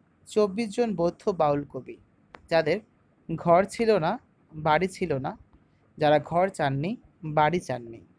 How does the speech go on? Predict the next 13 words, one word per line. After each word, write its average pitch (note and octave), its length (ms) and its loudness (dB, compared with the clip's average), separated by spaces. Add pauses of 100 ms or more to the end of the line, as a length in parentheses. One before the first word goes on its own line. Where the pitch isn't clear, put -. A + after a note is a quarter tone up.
(500)
সমাজের F#3 440 4
নিচু F3 320 -2
তলার G#3+ 400 4 (160)
অধিবাসী G#3+ 520 0
ছিলেন F3 400 0
আমাদের D#3+ 420 0
ভাষার F3+ 440 -2 (220)
প্রথম F#3 320 -2 (160)
কবিকুল। D3+ 460 -2 (2000)
তাদের A#3 280 8
নামগুলো G3+ 500 4 (360)
কেমন G#3+ 340 2
কেমন। B2 340 -6